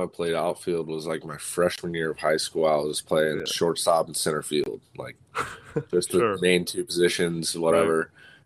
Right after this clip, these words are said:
Speaker 1: And so, I mean, it's not, outfield's not hard. Like,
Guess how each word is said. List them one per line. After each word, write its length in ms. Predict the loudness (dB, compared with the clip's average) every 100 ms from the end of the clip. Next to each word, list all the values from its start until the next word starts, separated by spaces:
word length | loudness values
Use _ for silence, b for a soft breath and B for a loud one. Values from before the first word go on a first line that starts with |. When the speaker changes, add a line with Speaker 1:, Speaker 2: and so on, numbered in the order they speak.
| _
Speaker 1:
And 540 | -2 2 2 0 -2 -8 b b b b b b b b _
so, 480 | 8 10 10 6 2
I 80 | -4
mean, 200 | 0 2
it's 240 | 2 0 0
not, 300 | 0 0 -2 -10 -18 _ -18 -2
outfield's 580 | 2 2 2 0 -2 -8
not 360 | -8 -8 -10
hard. 400 | -8 -8 -8 -12 -18 _
Like, 220 | -10 -10